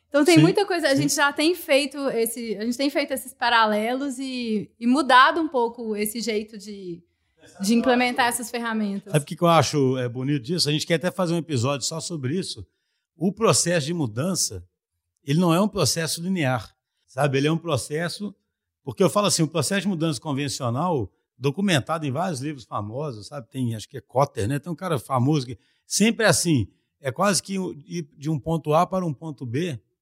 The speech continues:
Speaker 2: muito bem definido, entendeu? E aí você,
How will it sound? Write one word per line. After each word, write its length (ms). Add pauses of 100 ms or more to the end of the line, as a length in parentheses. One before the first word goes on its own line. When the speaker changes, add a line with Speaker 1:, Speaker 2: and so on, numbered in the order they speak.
(240)
Speaker 2:
muito 280
bem 160
definido, 520
entendeu? 460 (560)
E 80
aí 140
você, 320